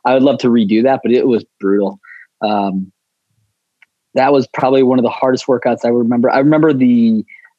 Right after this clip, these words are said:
the, um, twenty thirteen when the, the first time they had the, the, uh, the pig, the green pig on the field, where you had, you ran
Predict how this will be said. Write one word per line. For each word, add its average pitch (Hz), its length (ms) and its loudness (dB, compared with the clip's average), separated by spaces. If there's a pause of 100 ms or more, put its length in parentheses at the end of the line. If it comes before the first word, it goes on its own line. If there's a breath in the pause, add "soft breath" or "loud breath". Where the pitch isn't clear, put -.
the, 113 280 0
um, 107 360 -2
twenty 143 540 0 (600)
thirteen 139 1300 -2 (320 soft breath)
when 127 260 0
the, 117 160 -2 (120)
the 127 80 -4
first 143 300 -4
time 139 200 0
they 127 100 0
had 123 280 -2
the, 107 120 -8 (320)
the, 113 280 0
uh, 95 280 -8 (1000)
the 117 100 0
pig, 117 500 -2 (500 soft breath)
the 117 100 0
green 135 360 2
pig 95 400 -4 (320 soft breath)
on 135 120 0
the 120 80 0
field, 113 560 0 (340 soft breath)
where 131 100 0
you 139 140 0
had, 123 360 -4 (540)
you 123 140 0
ran 185 680 -2